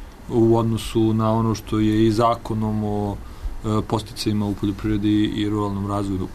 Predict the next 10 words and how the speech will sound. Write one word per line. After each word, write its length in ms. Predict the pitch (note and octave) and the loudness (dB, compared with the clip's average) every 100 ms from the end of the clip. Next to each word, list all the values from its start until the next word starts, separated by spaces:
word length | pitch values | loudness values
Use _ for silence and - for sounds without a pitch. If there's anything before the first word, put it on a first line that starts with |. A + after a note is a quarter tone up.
| - | -4
predviđeno 600 | G#2+ A2 A2+ A2+ A2 A2+ | -2 0 0 0 0 2
i 140 | A2 - | 2 -2
tako 220 | - - | -10 -8
dalje. 160 | - - - - - - - - - | -8 -8 -12 -12 -14 -16 -16 -16 -10
Dakle, 380 | A2 G#2+ - A#2 | -4 -4 2 4
e, 140 | A2 G2+ - - G#2+ | 4 0 -8 -6 -2
jednostavno, 920 | G#2 G#2+ D#3+ E3 - D3 C#3+ C3 A#2 | 0 4 4 4 2 2 4 2 2
ako 300 | G#2+ A2 - | 0 0 2
je 260 | A2+ A2+ A2 | 4 4 2
poljoprivreda 800 | - A2 G#2 D3+ E3 C#3 B2+ - | 2 0 2 4 4 4 2 0